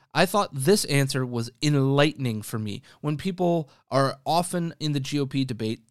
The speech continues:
stage, when they're asked about, you know, your favorite president or whom you would emulate or this, that, or the other thing, Lincoln, you've got,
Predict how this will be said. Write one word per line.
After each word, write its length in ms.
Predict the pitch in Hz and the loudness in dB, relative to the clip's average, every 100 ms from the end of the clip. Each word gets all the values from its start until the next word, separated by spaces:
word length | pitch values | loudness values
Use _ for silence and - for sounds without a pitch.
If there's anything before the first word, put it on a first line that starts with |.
| _ | _
stage, 520 | - - 110 107 107 _ _ - | -10 -4 -2 -2 -6 _ _ -2
when 140 | 139 | 4
they're 180 | 147 - | 4 2
asked 320 | 127 147 - | -2 -2 -2
about, 340 | 143 123 117 123 | -4 -2 -2 -2
you 100 | 120 | -2
know, 80 | 107 | -2
your 140 | 101 | -6
favorite 340 | - 127 117 | -2 -2 -2
president 600 | - 127 123 123 120 117 | -2 0 2 0 -2 -4
or 160 | 85 104 | -6 -10
whom 440 | - 147 135 117 - | 0 2 2 -4 -4
you 180 | 131 120 | -2 0
would 160 | 113 | -2
emulate 580 | - 143 135 127 131 120 | -2 0 0 0 0 -2
or 120 | 98 | -8
this, 220 | 117 131 135 | 0 0 2
that, 180 | 127 | 0
or 80 | 117 | -2
the 120 | 110 | -2
other 160 | 123 117 | -2 -2
thing, 260 | 127 123 123 - - - | -4 -6 -6 -16 -20 -6
Lincoln, 760 | 131 143 139 139 135 131 123 - _ _ _ _ _ - - | 2 2 2 2 2 2 -2 -8 _ _ _ _ _ -20 -6
you've 220 | 123 110 | -2 0
got, 400 | 127 107 98 - | 0 0 -2 -6